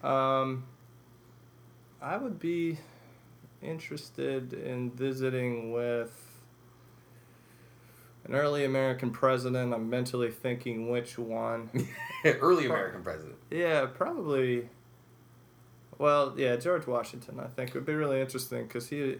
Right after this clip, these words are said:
Speaker 1: he had such a set of challenges on his
Speaker 2: Mm-hmm.
Speaker 1: plate. Um, certainly a controversial figure in some ways, but I, I'd, I'd love to learn how he processed
Speaker 2: Mm-hmm.
Speaker 1: all that.
Speaker 2: Uh, and besides, uh, politics, besides the community, besides traveling, besides, uh,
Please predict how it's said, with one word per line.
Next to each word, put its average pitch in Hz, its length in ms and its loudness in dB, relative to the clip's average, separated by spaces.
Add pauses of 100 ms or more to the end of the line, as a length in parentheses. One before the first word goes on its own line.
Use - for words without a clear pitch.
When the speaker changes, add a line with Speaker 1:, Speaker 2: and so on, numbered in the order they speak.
(220)
Speaker 1:
he 151 120 -4
had 135 240 -2 (280)
such - 360 -4
a 151 60 -2
set 139 200 0
of 120 80 -6
challenges 120 460 0
on 117 140 -4
his 113 120 -10
Speaker 2:
Mm-hmm. 104 100 -8
Speaker 1:
plate. 113 280 0 (220)
Um, 123 340 -4
certainly 165 340 -2
a - 20 -4
controversial 131 640 -2
figure 117 340 -4
in 113 120 -6
some 117 260 -6
ways, 117 260 -8
but 123 180 -4 (180)
I, 131 80 0
I'd, 139 180 -4
I'd 139 260 0
love 135 260 0
to 123 100 -2
learn 123 260 -2
how 117 120 -4
he 120 120 -4
processed 110 480 -6
Speaker 2:
Mm-hmm. - 80 -8
Speaker 1:
all - 100 -6
that. - 180 -8 (760)
Speaker 2:
Uh, 139 220 8
and 151 100 2
besides, 143 640 2 (320)
uh, 104 200 4
politics, 104 640 0
besides 87 420 -8
the 78 60 -18
community, 90 400 -6
besides 78 440 -10
traveling, 87 500 -6
besides, 76 580 -12
uh, 82 100 -8